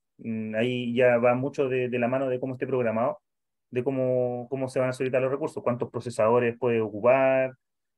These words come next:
eh, si va a trabajar con hilo, eh, porque generalmente los códigos Python trabajan con hilos.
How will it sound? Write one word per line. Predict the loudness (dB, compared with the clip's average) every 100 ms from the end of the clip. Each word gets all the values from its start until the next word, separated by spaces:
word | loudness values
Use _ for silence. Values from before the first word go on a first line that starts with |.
| -10
eh, | -6 -6 -6
si | 0
va | 0
a | 2
trabajar | 2 2 -2
con | -2 -2
hilo, | -2 -2 -2 -4
eh, | -8 -10
porque | -10 -6
generalmente | -4 -4
los | -4
códigos | 0 0 0 0
Python | 0 0 -4 -4
trabajan | -2 -2 -2
con | -6 -4
hilos. | -4 -4 -8